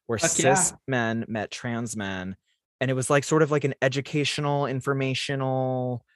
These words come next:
Speaker 2: Yes.
Speaker 1: but sexy, kinda sexy dating thing.
Speaker 2: Yeah.
Speaker 1: Oh
Speaker 2: That's
Speaker 1: my
Speaker 2: San Francisco
Speaker 1: God.
Speaker 2: in the nineties, yo. I met my previous partner at the fucking Butch F T M Day of Dialogue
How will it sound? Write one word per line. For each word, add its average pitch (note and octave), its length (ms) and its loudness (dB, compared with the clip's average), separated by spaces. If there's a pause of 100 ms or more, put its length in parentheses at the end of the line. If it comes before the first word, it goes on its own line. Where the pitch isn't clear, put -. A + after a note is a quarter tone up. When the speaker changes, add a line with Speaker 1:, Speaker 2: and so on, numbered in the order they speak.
(180)
Speaker 2:
Yes. - 480 0 (280)
Speaker 1:
but C#3 180 4
sexy, F#3 600 2
kinda D3 200 0
sexy A2 400 -2
dating A2 460 2
thing. C#2+ 400 -10 (400)
Speaker 2:
Yeah. F3+ 180 2
Speaker 1:
Oh - 640 -20
Speaker 2:
That's D#3+ 280 4
Speaker 1:
my - 60 -6
Speaker 2:
San D#3+ 160 -2
Francisco D3 380 -4
Speaker 1:
God. C#3+ 60 -4
Speaker 2:
in C3+ 60 -2
the C3+ 60 -4
nineties, C3+ 480 -2
yo. A2+ 320 -4 (260)
I E3+ 100 6
met G#3 200 6
my A3 120 8
previous G#3 440 4
partner D3+ 760 4 (600)
at D3 340 4
the D3+ 80 -4
fucking C#3+ 680 -2
Butch D#3+ 640 -2 (1080)
F D#3 240 0
T E3 240 2
M C#3 500 0 (500)
Day D3 280 4
of C3 160 0
Dialogue B2+ 640 -2